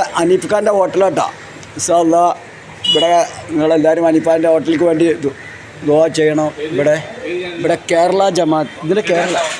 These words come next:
കേരള ഹോട്ടൽ ഇവിടെയാണ്. ഇവിടെയും അതുപോലെ ദർഗ ഹോട്ടലും, ഇത് രണ്ടും നല്ല ഫേമസ് ആയ ഹോട്ടൽ. അല്ലേ? ഏ? ഏ,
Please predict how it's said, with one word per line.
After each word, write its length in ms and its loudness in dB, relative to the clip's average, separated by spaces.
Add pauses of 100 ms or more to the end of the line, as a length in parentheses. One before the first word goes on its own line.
(220)
കേരള 240 4 (100)
ഹോട്ടൽ 240 -2 (1400)
ഇവിടെയാണ്. 340 -4 (1700)
ഇവിടെയും 440 0 (340)
അതുപോലെ 420 2 (400)
ദർഗ 260 2 (140)
ഹോട്ടലും, 360 0 (300)
ഇത് 100 -2 (100)
രണ്ടും 360 2
നല്ല 140 2 (120)
ഫേമസ് 460 2
ആയ 80 2 (100)
ഹോട്ടൽ. 240 0
അല്ലേ? 220 4 (120)
ഏ? 40 4 (1200)
ഏ, 20 4